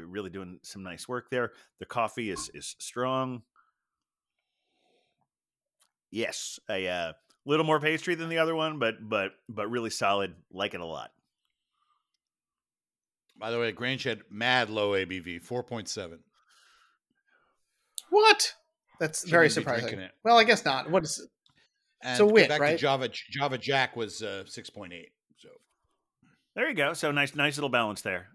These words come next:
Speaker 1: Uh, you have, you, you're showing more restraint than I did.
Speaker 3: So Huck, um, what have you been, uh, drinking on the best coast?
Speaker 2: Oh, I'm glad you asked. Well, you know, uh, you know, I have my, uh, what we call,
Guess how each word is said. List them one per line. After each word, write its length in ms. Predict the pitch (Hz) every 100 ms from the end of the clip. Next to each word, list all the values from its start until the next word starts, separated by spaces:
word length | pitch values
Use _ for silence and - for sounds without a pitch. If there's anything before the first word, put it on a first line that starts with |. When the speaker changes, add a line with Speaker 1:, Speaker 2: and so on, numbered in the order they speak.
| _
Speaker 1:
Uh, 520 | 98 87 85 85 85 -
you 180 | 113 110
have, 140 | 107
you, 180 | 120 131
you're 140 | - 135
showing 260 | - 139
more 180 | 131 131
restraint 560 | 123 - - 135 127 110
than 120 | 113
I 120 | 104
did. 260 | 95 87 73 _ _ _ _ -
Speaker 3:
So 320 | - 247 214
Huck, 320 | 190 285 - -
um, 340 | 202 202 185
what 180 | 175 190
have 140 | 220 196
you 160 | 233
been, 400 | 202 220 202 190
uh, 380 | 185 170 165 160
drinking 400 | 156 165 185 175
on 380 | - 160 165 165
the 360 | 165 160 160 156
best 240 | 190 -
coast? 400 | 160 117 - - - _ _ _ _ _ _ -
Speaker 2:
Oh, 280 | 208 247
I'm 120 | 214 147
glad 280 | 196 190
you 140 | 165 185
asked. 220 | 175 -
Well, 120 | 170
you 140 | 180 180
know, 160 | 180
uh, 320 | 156 147 147 143
you 80 | 151
know, 80 | 156
I 60 | 147
have 160 | 151
my, 240 | 143 131 117
uh, 380 | 120 113 110
what 180 | 110 113
we 100 | 117
call, 460 | 107 120 110 107